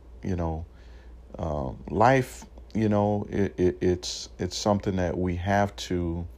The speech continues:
you know, take head on, because, you know, as I mentioned, if we don't,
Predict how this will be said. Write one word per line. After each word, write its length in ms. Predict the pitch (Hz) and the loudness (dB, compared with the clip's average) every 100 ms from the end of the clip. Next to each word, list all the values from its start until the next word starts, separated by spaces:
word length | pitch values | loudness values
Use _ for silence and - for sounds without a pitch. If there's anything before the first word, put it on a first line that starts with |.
| - - - - - - - - - - - | -18 -20 -20 -20 -20 -18 -18 -18 -20 -18 -2
you 140 | 92 | 2
know, 180 | 87 82 | 4 2
take 380 | 80 - 101 98 | 0 4 4 4
head 320 | 104 101 98 | 4 6 6
on, 340 | 92 101 76 73 | 4 2 0 -2
because, 680 | 78 - 87 82 80 - - - - - - - - - - - - | -6 -2 0 0 -2 -6 -16 -20 -20 -20 -20 -20 -20 -20 -20 -20 -4
you 160 | 92 85 | 0 2
know, 300 | 82 80 71 | 2 0 2
as 220 | 87 82 | 2 4
I 100 | 82 | 4
mentioned, 720 | 80 107 117 - 87 85 80 - | 4 4 4 2 0 -2 -4 -4
if 200 | 85 - | -2 2
we 200 | 95 123 | 2 2
don't, 480 | 87 90 113 95 | 4 6 6 4